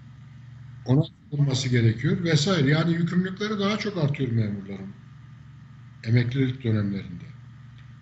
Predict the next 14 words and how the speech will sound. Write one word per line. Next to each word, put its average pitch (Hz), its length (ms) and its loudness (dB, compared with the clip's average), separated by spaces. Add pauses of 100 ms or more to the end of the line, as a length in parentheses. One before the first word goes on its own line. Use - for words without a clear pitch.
(280)
E, 120 160 -4
bu 208 80 6
nedenle 175 400 6
de 226 40 -2
memurlar, 170 520 2 (460)
çoğu 190 240 0
memur 123 260 2
altmış - 400 -16
beş 151 180 -4
yaşına 113 300 -6
kadar 143 220 -4
çalışmak 139 480 0
zorunda 92 400 -6
kalıyor. 107 320 -6